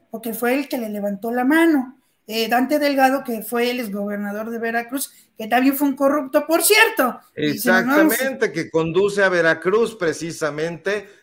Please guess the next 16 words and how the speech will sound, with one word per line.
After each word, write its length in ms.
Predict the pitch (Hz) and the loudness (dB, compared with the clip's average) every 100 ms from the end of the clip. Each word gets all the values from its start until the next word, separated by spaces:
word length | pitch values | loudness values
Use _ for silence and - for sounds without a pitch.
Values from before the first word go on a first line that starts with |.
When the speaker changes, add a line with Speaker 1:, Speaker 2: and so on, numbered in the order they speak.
| _ | _
Speaker 2:
donde 280 | 127 135 143 | -6 0 2
ha 100 | 147 | 2
habido 260 | 156 165 | 2 2
Speaker 1:
Exacto. 280 | 180 175 - | 2 -2 -4
Speaker 2:
desapariciones 1080 | 135 131 131 - 127 127 117 165 165 165 120 | -4 -2 -4 -4 -6 -6 -4 -2 -2 -6 -6
de 140 | 151 | -6
periodistas. 1000 | 151 - 135 120 127 120 - 107 95 - _ _ _ _ _ _ _ _ _ _ _ _ | -6 -4 -4 -4 -6 -10 -8 -8 -8 -18 _ _ _ _ _ _ _ _ _ _ _ _
¿Dónde 300 | 143 247 254 | 0 2 4
te 100 | 220 | 2
buscamos, 600 | 190 170 208 196 165 143 | 0 0 2 2 0 -4
Speaker 1:
Claro. 160 | 139 127 | -8 -6
Speaker 2:
eh, 20 | |
José 240 | 143 139 | -4 -2
Manuel 240 | 147 147 143 | -2 -4 -4
Fuentes? 520 | 131 123 113 98 - _ _ _ _ _ _ _ - | -6 -6 -8 -10 -18 _ _ _ _ _ _ _ -4
Speaker 1:
Bueno, 340 | 226 277 - | 2 2 2